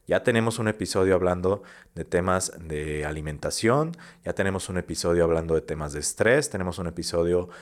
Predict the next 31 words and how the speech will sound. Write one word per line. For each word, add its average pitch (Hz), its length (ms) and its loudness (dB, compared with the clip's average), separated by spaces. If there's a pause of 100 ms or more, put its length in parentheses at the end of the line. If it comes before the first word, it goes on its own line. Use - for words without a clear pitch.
(200)
eh, 80 260 -4
hablando 85 800 0
de 85 200 -8
temas 87 320 -4
del 76 160 -4
sueño, 104 600 0
del 85 180 -6
buen 90 220 -4
dormir, 90 380 -4 (220)
que - 100 -8
te 190 140 0
pueden 135 340 4
ayudar 101 320 6
justamente 113 1000 0 (320)
a 92 80 -6
encontrar 95 600 0
este 104 200 -4
equilibrio 90 480 -4
que 87 100 -10
necesitas. - 800 -12 (440)
Otro 147 220 4
tema 113 400 4
es 95 220 2
que 104 100 0
de 95 80 2
repente 87 680 -4 (240)
pudiéramos 95 400 -2
tener 87 260 -4
problemas 87 460 0
personales, 82 960 -4
enfermedades, 82 1040 -2